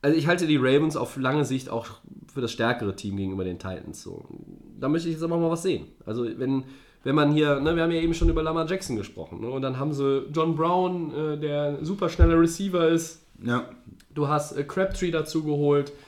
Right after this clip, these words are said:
Speaker 1: Da sind ja durchaus Leute da. Du hast mit Allen und Collins zwei Leute im Backfield, die auch den Ball fangen können, die, äh, sich auch den
Speaker 2: First
Speaker 1: Workload
Speaker 2: Round.
Speaker 1: teilen, ja.
Speaker 2: Ja.
Speaker 1: <clears throat> Also
Speaker 2: Ich glaub, ein
Speaker 1: gerade
Speaker 2: First Round Tight End auch noch.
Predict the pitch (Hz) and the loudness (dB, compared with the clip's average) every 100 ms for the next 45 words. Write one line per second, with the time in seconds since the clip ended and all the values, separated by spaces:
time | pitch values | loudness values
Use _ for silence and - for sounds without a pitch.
0 | - 139 143 165 165 165 165 151 147 143 | -10 -6 -4 -2 0 0 0 -2 -2 -2
1 | 143 151 160 127 135 - 135 - 147 165 | -2 -2 -2 0 -2 -2 -6 -4 0 0
2 | 160 139 143 143 - - _ - 151 147 | 0 0 -2 -2 -8 -20 _ -6 -2 -2
3 | 147 - - 143 139 143 147 139 151 - | -4 -8 -6 -2 -2 -2 -2 -2 -4 -6
4 | - 156 151 147 - - _ _ 143 147 | -6 -2 0 -2 -14 -20 _ _ -2 0
5 | 143 - 131 - 131 123 - 170 170 147 | 0 -2 -6 -4 -4 -4 -4 -4 -4 -2
6 | 151 139 139 - - _ _ 147 135 131 | -2 -4 -6 -12 -20 _ _ -6 -4 -2
7 | 135 135 131 127 - 135 - 127 123 - | -2 -4 -4 -6 -8 -10 -10 -8 -8 -6
8 | 127 123 120 123 127 143 170 180 170 139 | -6 -6 -6 -8 -4 2 2 4 4 4
9 | 95 - 156 190 185 180 180 175 170 139 | 2 -2 0 4 6 4 2 0 0 0
10 | 175 180 - - 117 110 - - 175 175 | -2 -6 -12 -6 -2 -2 -4 -4 -2 4
11 | 190 170 110 - - 135 131 127 107 110 | 6 6 2 -6 -6 -2 2 2 2 2
12 | 127 135 120 120 104 107 117 101 113 - | 4 4 4 2 0 -2 -4 -2 -4 -4
13 | 104 104 104 | -2 -2 -2